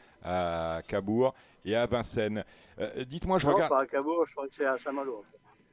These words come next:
Speaker 1: Euh, non, je vois, je, alors attendez. Oui, oui, oui, oui,
Speaker 2: Non,
Speaker 1: vous
Speaker 2: non,
Speaker 1: avez,
Speaker 2: non,
Speaker 1: vous
Speaker 2: pas
Speaker 1: avez
Speaker 2: à
Speaker 1: tout à
Speaker 2: Cabourg,
Speaker 1: fait raison, je,
Speaker 2: Saint-Malo.
Speaker 1: je confonds, euh, je, je m'en mêle les pinces. Vous avez tout à fait raison, c'était à Saint-Malo, euh, le quinze août, justement, dans le prix Bellino deux.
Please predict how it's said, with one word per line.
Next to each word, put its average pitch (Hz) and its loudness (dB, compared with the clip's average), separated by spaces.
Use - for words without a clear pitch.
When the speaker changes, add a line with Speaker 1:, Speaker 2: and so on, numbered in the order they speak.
Speaker 1:
Euh, 120 2
non, 135 -2
je 175 -8
vois, 139 0
je, 113 -2
alors 110 -4
attendez. 107 -8
Oui, 131 -8
oui, 143 -4
oui, 143 -2
oui, 139 -2
Speaker 2:
Non, 131 -2
Speaker 1:
vous 117 -6
Speaker 2:
non, 110 -4
Speaker 1:
avez, 101 -2
Speaker 2:
non, - -6
Speaker 1:
vous - -6
Speaker 2:
pas 143 2
Speaker 1:
avez 107 0
Speaker 2:
à - -10
Speaker 1:
tout - -6
à - -6
Speaker 2:
Cabourg, 123 0
Speaker 1:
fait 107 0
raison, 104 0
je, 98 -2
Speaker 2:
Saint-Malo. 82 -6
Speaker 1:
je 82 -6
confonds, 90 -8
euh, 85 -8
je, 80 -8
je 80 -6
m'en 82 -4
mêle 95 -2
les 95 -2
pinces. - -4
Vous 98 -4
avez 101 -2
tout - -8
à 107 0
fait 101 -4
raison, 98 -6
c'était - -10
à 90 -2
Saint-Malo, 107 -4
euh, 90 0
le 92 0
quinze 139 0
août, 92 -4
justement, 98 -4
dans 101 0
le 87 0
prix 131 -6
Bellino 110 -4
deux. 95 2